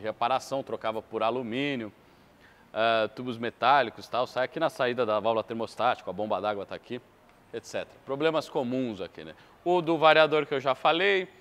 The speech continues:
esse carro dá problema também bastante de bico injetor, né? Os bicos aqui são os de injeção direta de primeira geração. Bomba de alta tá aqui atrás, se eu não me engano. Ah, e aí, sim, carro mais antigo, né? Vai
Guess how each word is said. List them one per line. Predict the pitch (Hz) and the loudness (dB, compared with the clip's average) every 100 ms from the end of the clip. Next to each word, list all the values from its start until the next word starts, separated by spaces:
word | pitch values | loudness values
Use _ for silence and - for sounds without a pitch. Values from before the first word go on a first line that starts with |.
| - - | -20 -12
esse | 131 135 135 | -8 -6 -2
carro | 139 135 | 2 2
dá | 131 | 0
problema | 131 123 131 127 | -2 -2 -2 -2
também | 120 120 | -6 -6
bastante | 120 113 - 147 - | -4 -4 -4 -8 -8
de | 110 | -14
bico | 92 117 - | -10 -10 -8
injetor, | 110 110 - 123 143 139 - - | -8 -8 -6 -4 -4 -4 -14 -16
né? | 101 | -10
Os | 107 | -8
bicos | 87 110 - 104 104 | -8 -10 -8 -8 -8
aqui | 87 110 | -10 -12
são | - 110 | -10 -10
os | 95 | -8
de | 101 | -10
injeção | 101 95 107 | -10 -12 -8
direta | 98 104 - - | -4 -4 -6 -16
de | 98 | -18
primeira | - 101 120 120 | -14 -6 -4 -4
geração. | 107 95 - 120 131 - _ _ _ - _ _ _ | -4 -8 -6 -8 -8 -14 _ _ _ -20 _ _ _
Bomba | 104 107 | -8 -6
de | 92 98 | -6 -6
alta | 98 107 - | -4 -4 -6
tá | - 92 | -10 -10
aqui | - 147 | -2 -2
atrás, | - 120 123 139 | -2 0 2 2
se | - | -2
eu | 110 | -12
não | 104 | -10
me | |
engano. | 95 123 151 151 - - - | -6 -2 -2 -4 -16 -20 2
Ah, | 185 107 - | 2 2 0
e | 185 | 4
aí, | 196 170 214 147 - - | 6 6 0 -4 -10 -20
sim, | - 104 85 - _ | -18 -16 -16 -20 _
carro | 120 120 | -6 -4
mais | 117 117 113 | -4 -4 -6
antigo, | 101 - 180 117 | -12 -8 -6 -6
né? | 123 - - - _ - - - 95 | -6 -10 -20 -20 _ -20 -20 -16 0
Vai | 98 104 110 110 110 107 107 | 4 4 4 2 0 -2 -4